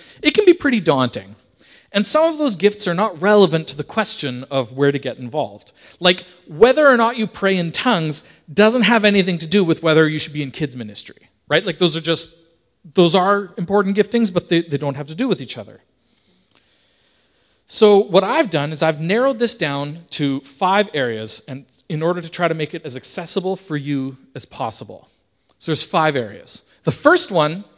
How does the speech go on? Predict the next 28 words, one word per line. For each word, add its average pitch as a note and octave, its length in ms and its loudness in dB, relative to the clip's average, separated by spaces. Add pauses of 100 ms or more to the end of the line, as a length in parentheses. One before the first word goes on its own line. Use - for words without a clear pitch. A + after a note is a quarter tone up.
(160)
is D#3 160 -6
music. D3 640 -6 (920)
This E4+ 160 0
is E4+ 60 -4
an C4+ 140 0
obvious D#3+ 440 2
one D3+ 160 -2
because G#3+ 300 0
it C#4+ 260 -6
comes E4 360 -2
up E4+ 180 0 (140)
every C#4 420 2
week. - 480 -4 (320)
We G3 160 2
all C4+ 200 6
get D4 180 -2
to D4+ 100 -8
enjoy B3+ 260 4
the A#3+ 100 2
music F#3+ 280 0
together F3+ 340 2
and F3 140 0
join F#3 300 -2
our F#3+ 100 0
voices D#3+ 380 -4
to D#3 100 -6
praise B2+ 320 -2
God. G#2 340 -12